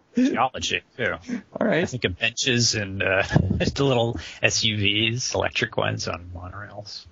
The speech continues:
Speaker 1: I was
Speaker 2: Fences,
Speaker 1: also
Speaker 2: electric little boys. Yes.
Speaker 1: in, in what little I saw of this Mission Impossible trailer, before I closed my eyes and realized what I've seen, uh, Jeremy Renner.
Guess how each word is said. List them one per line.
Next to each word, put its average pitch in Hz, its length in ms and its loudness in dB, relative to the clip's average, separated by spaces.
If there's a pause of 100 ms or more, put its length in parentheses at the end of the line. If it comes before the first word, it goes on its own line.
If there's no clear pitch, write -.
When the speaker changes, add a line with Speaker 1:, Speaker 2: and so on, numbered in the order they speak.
(460)
Speaker 1:
I 185 140 6
was 185 160 2
Speaker 2:
Fences, 123 200 2
Speaker 1:
also 117 100 4
Speaker 2:
electric 95 220 2 (280)
little 107 140 2
boys. 113 540 -2
Yes. 107 180 2
Speaker 1:
in, 196 300 0
in 202 160 2
what 208 180 2
little 202 240 4
I 185 80 4
saw 180 380 2
of 127 200 0
this 123 240 0
Mission 131 260 0
Impossible 120 440 0
trailer, 113 340 2
before 127 260 4
I 139 60 4
closed 139 260 2
my 127 200 6
eyes 120 100 0
and 120 80 4
realized 117 240 2
what 123 80 4
I've 110 140 2
seen, 123 320 0 (280)
uh, 165 180 6
Jeremy 247 360 2
Renner. 311 400 2